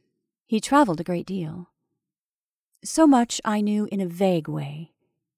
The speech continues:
I even saw him occasionally in church, and never thought the years had changed him much, save that his face was sadder and sterner than of old,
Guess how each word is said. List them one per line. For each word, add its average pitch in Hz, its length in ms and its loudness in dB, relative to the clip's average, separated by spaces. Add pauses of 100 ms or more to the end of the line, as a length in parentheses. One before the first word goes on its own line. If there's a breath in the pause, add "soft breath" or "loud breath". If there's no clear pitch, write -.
(360)
I 185 100 0
even 185 280 2
saw 185 280 4
him 175 140 0
occasionally 185 680 0
in 170 120 -6
church, - 500 -8 (480)
and 208 180 4
never 233 220 6
thought 185 240 -4
the 180 80 -4
years 180 320 -2
had 185 140 -12
changed 170 420 -4
him 180 180 -4
much, 180 400 -8 (640)
save 226 340 0
that 226 120 -2
his 220 200 -6
face 220 460 -2 (320)
was 208 140 -2
sadder 185 640 -4 (160)
and 190 160 0
sterner 160 640 -2
than 165 160 -4
of 160 140 -6
old, 175 340 -6